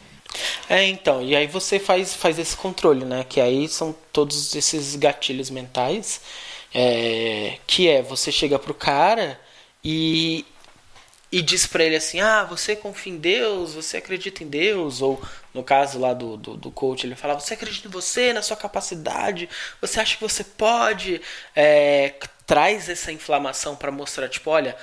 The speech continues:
todo mundo que está aqui acredita no que estamos fazendo." E aí, se você acredita nisso, por que que você vai ter problema em colaborar, em dar o seu dízimo?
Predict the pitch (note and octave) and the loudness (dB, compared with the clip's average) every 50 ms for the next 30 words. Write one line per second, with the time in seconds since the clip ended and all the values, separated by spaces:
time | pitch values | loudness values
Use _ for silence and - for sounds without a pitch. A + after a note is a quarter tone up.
0 | - - _ _ - F#3 F#3 F3+ G3 G#3 G3 F#3 E3+ E3+ F3 E3 E3+ D#3 - - | -20 -20 _ _ 2 2 2 2 -2 -6 -6 -6 -8 -8 -8 -10 -10 -12 -10 -8
1 | D#3+ - - - C#3+ C3+ - - - - F#3+ G3 F#3 F3+ - - F3 D#3+ D3 D3+ | -6 -6 -2 -2 -2 -2 -2 -6 -8 -6 -2 -2 -2 -2 -2 -4 -4 -4 -4 -10
2 | D#3+ D#3 - D#3+ D#3+ D#3 - F3 - - - D3 D3+ - - - E3+ E3+ E3 D#3 | -12 -12 -12 -14 -14 -12 -8 -8 -8 -8 -8 -10 -8 -8 -6 -4 -2 -4 -4 -4
3 | C#3+ D3 C#3 C3 C3 A#2+ A2+ - _ - - - - - - - _ _ - C4+ | -6 -6 -6 -6 -10 -16 -18 -20 _ -20 -20 -20 -20 -20 -20 -20 _ _ 0 2
4 | B3 G#3 G3 A3 A#3 C4 C4+ - - _ _ - - - - B3 G#3 G3+ F#3 - | 4 4 4 4 0 -2 -4 -10 -18 _ _ -4 -2 -2 0 2 0 0 0 2
5 | - E3 D#3+ - D3+ C#3+ B2+ B2+ C3+ - - B2+ B2 C#3+ F3 A3 B3 A#3+ - - | 0 -2 -2 -2 -4 -4 -4 -4 -8 -6 -8 -8 -6 -4 -4 -4 -4 -4 -6 -6
6 | - B2 B2+ - - _ _ _ _ _ _ _ _ _ _ - A3 - - C4+ | -8 -10 -14 -20 -20 _ _ _ _ _ _ _ _ _ _ -14 -6 -2 -2 -2
7 | - - A#3+ - F#3+ F#3+ F3+ F3+ - E3+ - - E3 D3+ C#3+ C#3 C#3+ C#3 C#3 C#3 | -2 -2 -6 -4 -2 -2 -2 -2 -4 -6 -4 -6 -4 -2 0 0 0 0 -2 -6
8 | C#3+ - D3 C3+ B2+ B2 C3 C3+ B2 B2 A2+ A2 A2 - - _ _ _ - C3 | -6 -2 0 0 0 2 0 0 0 0 -2 -2 -6 -12 -20 _ _ _ -14 -12
9 | C3 B2+ B2 A#2 - - - _ _ - B2+ C3 B2 - - B2+ B2 A2+ B2 C3 | -12 -12 -12 -14 -18 -20 -20 _ _ -4 -2 -2 -2 0 -4 -6 -8 -8 -6 -2
10 | D#3 F3+ F3+ F3 E3 D#3 D#3+ D#3+ D#3+ D#3 | -2 0 0 0 -2 -4 -8 -10 -12 -12